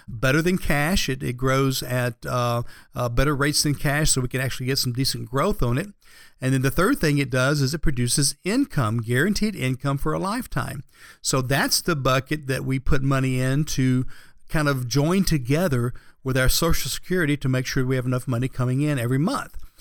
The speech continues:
And so those three colors each have a job. And so, um, y-, you know, it's, it's so much different than accumulation, than the accumulation phase, but your life is different. Your needs are different. And so by coloring your money, already you've reduced your risk a,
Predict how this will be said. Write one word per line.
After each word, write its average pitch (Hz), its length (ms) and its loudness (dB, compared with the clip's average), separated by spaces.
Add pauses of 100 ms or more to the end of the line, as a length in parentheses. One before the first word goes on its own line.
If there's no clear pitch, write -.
(280)
And 139 120 0
so 151 220 4
those 156 340 2
three 233 240 0
colors 175 480 0
each 175 220 -2
have 190 160 0
a 165 60 0
job. 139 520 -2
And 127 160 -6
so, 127 400 0 (320)
um, 127 500 -2
y-, 156 100 -4
you 156 220 -2
know, 139 140 2
it's, 143 200 -4
it's 147 160 0
so - 280 2
much 262 220 0
different 180 320 0
than 156 100 2
accumulation, 151 640 0
than 123 120 0
the 123 80 0
accumulation 139 640 -2
phase, 117 440 -2 (440)
but - 140 6
your 156 100 4
life 170 260 2
is 123 120 0
different. 120 380 -4
Your 127 200 -2
needs 143 340 2
are 131 60 0
different. - 440 -6 (320)
And 127 120 -2
so 135 180 4
by 127 380 0 (380)
coloring 220 460 2
your 180 140 2
money, 151 500 2 (300)
already 165 560 2
you've 131 380 0
reduced 131 480 2
your 131 100 2
risk 127 460 2
a, 113 240 -8